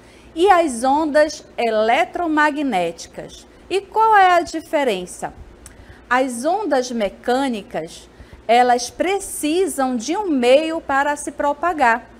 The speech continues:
como nós estamos vendo aqui. A água, né, a, tá propagando a, a onda, então é um meio para que ocorra.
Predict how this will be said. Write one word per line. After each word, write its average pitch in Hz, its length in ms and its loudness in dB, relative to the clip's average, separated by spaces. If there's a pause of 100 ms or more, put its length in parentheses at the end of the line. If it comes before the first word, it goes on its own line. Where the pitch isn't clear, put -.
(260)
como 220 240 0
nós 190 280 -2
estamos 208 480 -6
vendo 220 360 -6
aqui. 320 400 -6 (720)
A 208 520 8
água, 269 260 -2
né, 302 320 -2 (260)
a, 208 220 2
tá 214 240 2
propagando 240 1000 0
a, 208 280 2
a 208 220 2
onda, 220 640 0 (340)
então 247 640 0 (600)
é 240 340 2 (160)
um 294 160 0
meio 302 400 4
para 302 300 2
que 302 200 -2
ocorra. 214 680 0